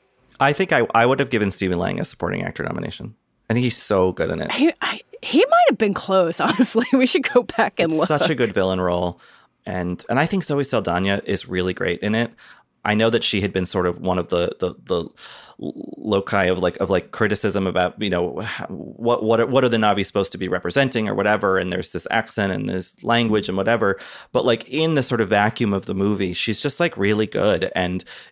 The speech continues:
Speaker 1: is behind all of this C G I and motion capture and whatever else.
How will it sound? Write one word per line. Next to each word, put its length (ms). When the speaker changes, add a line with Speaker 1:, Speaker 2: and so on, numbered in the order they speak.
Speaker 1:
is 140
behind 440
all 240
of 100
this 160
C 180
G 200
I 260
and 240
motion 320
capture 360
and 100
whatever 300
else. 280